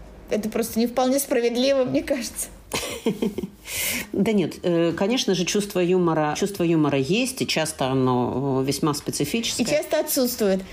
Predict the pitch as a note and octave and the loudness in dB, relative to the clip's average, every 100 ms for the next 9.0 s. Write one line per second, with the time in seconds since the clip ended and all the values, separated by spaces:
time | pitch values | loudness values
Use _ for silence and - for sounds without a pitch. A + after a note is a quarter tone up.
0 | - A3+ G4+ G4 F4 B3+ C4+ C4 B3+ B3+ | -4 -2 2 0 0 0 0 0 0 0
1 | A#3 A3 A#3 A3 G#3+ - G#3+ B3+ C#4+ D4 | 0 2 4 2 0 0 2 2 0 2
2 | C4+ B3 A3+ A#3 B3 E4 F#4+ F#4+ - - | 2 2 2 2 2 2 2 -2 -14 -4
3 | A3 A#3 A3+ A#3+ B3 C4 C#4 A#3 A#3 A#3 | 0 2 4 4 4 2 0 0 2 2
4 | A3+ G#3 F#3+ - - B3+ D4 D4 C4 A#3+ | 2 2 0 -2 2 2 2 0 0 0
5 | C#4+ - D#4+ C#4+ C4+ G3+ C4+ C#4+ C4+ C#4+ | 0 0 0 2 0 0 0 2 2 2
6 | A#3+ G#3+ G3+ F#3+ G#3 B3 A3+ B3+ B3+ A#3+ | 2 2 2 4 2 2 0 0 -2 -2
7 | - A#3+ A#3+ G3 A3+ A3+ A#3 C#4 B3 G3+ | 0 -2 0 2 4 2 2 2 2 0
8 | G3+ F#3+ A#3+ G3+ - G#3 G3+ G#3 E3 D3+ | 0 0 0 0 0 -2 0 0 2 0